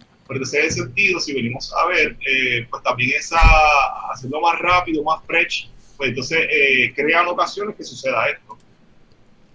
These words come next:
Y entonces dicen, "No, guardar una semana o dos en lo que le va al green o el hot burn", y entonces ahí ya está más, eh, ¿verdad? Eh, se acondiciona o cambia la cerveza, de cierta manera.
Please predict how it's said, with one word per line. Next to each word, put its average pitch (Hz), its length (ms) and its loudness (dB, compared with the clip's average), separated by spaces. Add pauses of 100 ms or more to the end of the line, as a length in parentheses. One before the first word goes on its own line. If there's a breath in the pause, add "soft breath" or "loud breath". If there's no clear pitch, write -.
(500)
Y 123 60 -18
entonces 127 260 -2
dicen, 143 220 -2
"No, 196 140 0
guardar 165 280 2
una 185 120 0
semana 185 340 -2
o 214 160 2
dos 202 100 4
en 180 80 0
lo 160 100 -4
que 143 120 -4
le 131 60 2
va 151 380 4
al 160 120 2
green 165 360 2
o 170 60 -2
el 160 60 -2
hot 170 220 2
burn", - 200 -12
y - 40 -20
entonces - 320 -14
ahí 147 140 -2
ya 147 80 -6
está - 160 -8
más, 143 600 -4
eh, 120 460 -2 (1080)
¿verdad? - 280 -8
Eh, - 240 -18 (840)
se - 180 -8
acondiciona 127 600 -2
o 127 220 -2
cambia 160 340 0
la 104 100 -4
cerveza, - 460 -14
de - 40 -20
cierta - 260 -16
manera. - 240 -12